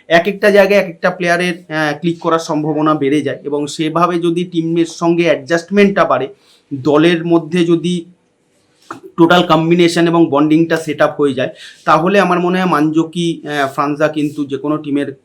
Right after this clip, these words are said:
ক্ষেত্রে ত্রাস হয়ে উঠতে পারে। এবং সর্বশেষ আসি যে কোচ, এই টিমটার একটা সব থেকে বড় অ্যাডভান্টেজ হচ্ছে কোচ। কোচ কিন্তু এই মোহামেডান দলটায়,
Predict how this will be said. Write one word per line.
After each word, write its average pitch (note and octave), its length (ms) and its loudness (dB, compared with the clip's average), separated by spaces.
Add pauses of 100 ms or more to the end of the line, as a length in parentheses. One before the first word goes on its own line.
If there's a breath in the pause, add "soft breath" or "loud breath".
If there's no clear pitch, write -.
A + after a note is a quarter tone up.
(100)
ক্ষেত্রে C#3+ 340 -4
ত্রাস C#3 420 -2
হয়ে D3+ 100 -2
উঠতে C#3 280 -6
পারে। C#3 200 -8
এবং F3+ 260 -2 (240 loud breath)
সর্বশেষ G3+ 540 2
আসি G3+ 240 -2
যে G3 120 0
কোচ, - 460 -2 (180)
এই G3 160 2
টিমটার G3 400 2
একটা F#3+ 240 0
সব F3+ 280 -6
থেকে F#3+ 160 -4
বড় E3 220 -2
অ্যাডভান্টেজ E3 560 -2
হচ্ছে E3+ 200 -8
কোচ। C3+ 380 -6
কোচ G3+ 380 0
কিন্তু G#3+ 520 -6
এই F3 120 0
মোহামেডান E3+ 580 0
দলটায়, D#3+ 340 0